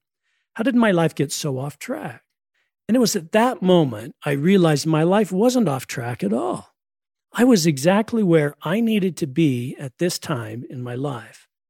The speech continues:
You see, we're all given opportunities in life to grow and discover our inner strength.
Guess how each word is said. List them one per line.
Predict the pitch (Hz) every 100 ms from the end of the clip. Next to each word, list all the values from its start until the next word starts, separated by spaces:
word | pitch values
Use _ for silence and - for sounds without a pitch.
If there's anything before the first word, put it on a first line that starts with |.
| _ _ _ _ _ _
You | 196
see, | - 226
we're | 196 208
all | 208 247
given | 254 220
opportunities | 190 175 170 143 202 190 156 131
in | 143
life | 135 139 -
to | 151
grow | 127 156 180 135 120
and | 123 - _ -
discover | 170 - - 233 208
our | 147 147
inner | 165 151
strength. | 135 - 233 185 104 - -